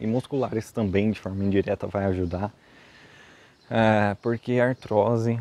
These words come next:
osteoporose, artrites, enfim, são problemas ósseos, articulares, muito comuns no dia de hoje. Cerca de um terço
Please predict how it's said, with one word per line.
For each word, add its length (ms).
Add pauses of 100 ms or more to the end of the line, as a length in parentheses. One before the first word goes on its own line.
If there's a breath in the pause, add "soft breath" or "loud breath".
(220)
osteoporose, 800
artrites, 640
enfim, 360
são 160
problemas 580 (160)
ósseos, 480
articulares, 880 (260)
muito 300
comuns 400
no 120
dia 160
de 140
hoje. 340 (760 loud breath)
Cerca 340
de 140
um 240 (180)
terço 500